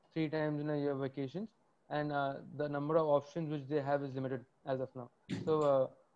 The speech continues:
what we have seen an interesting parameter that, uh, earlier we used to do almost, uh, one point five to two nights as an average length of stay, and, uh, now for us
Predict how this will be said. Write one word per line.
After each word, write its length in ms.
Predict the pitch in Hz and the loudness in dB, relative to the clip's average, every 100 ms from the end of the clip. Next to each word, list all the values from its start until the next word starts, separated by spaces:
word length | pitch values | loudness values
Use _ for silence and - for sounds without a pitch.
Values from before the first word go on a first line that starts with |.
| _ | _
what 260 | 139 156 151 | -2 -2 -2
we 140 | 165 | -2
have 180 | 196 202 | 0 0
seen 200 | 196 196 | -2 0
an 80 | 190 | 0
interesting 500 | 147 160 147 190 175 | 0 0 0 -2 0
parameter 480 | 160 151 156 156 170 | 2 2 0 0 4
that, 240 | 170 160 | 4 2
uh, 240 | 131 143 139 - _ - | -2 -2 -4 -8 _ 0
earlier 340 | 165 165 190 | 2 4 4
we 120 | 180 185 | 4 0
used 200 | 175 - | -2 -2
to 100 | 170 | -2
do 180 | 185 | 2
almost, 440 | 180 156 160 180 175 _ _ _ _ _ 160 | 4 2 0 -2 -4 _ _ _ _ _ -4
uh, 140 | 156 | -2
one 240 | 143 156 151 | 0 0 0
point 260 | 170 165 | -2 0
five 240 | 170 165 160 | 2 2 0
to 100 | 156 | -6
two 140 | 170 | -4
nights 340 | 160 156 156 - | -2 -2 -2 -2
as 140 | 151 | 0
an 100 | 160 | 4
average 400 | 135 139 139 151 | 4 4 2 0
length 240 | 139 139 139 | 0 -2 -2
of 100 | 151 | -4
stay, 260 | - 151 117 _ _ _ _ - | -2 -2 -4 _ _ _ _ -4
and, 340 | 147 147 151 | 0 0 0
uh, 260 | 143 139 139 | 0 0 0
now 260 | 139 160 | 0 0
for 380 | 175 175 156 156 | 2 2 4 4
us 160 | 170 | 2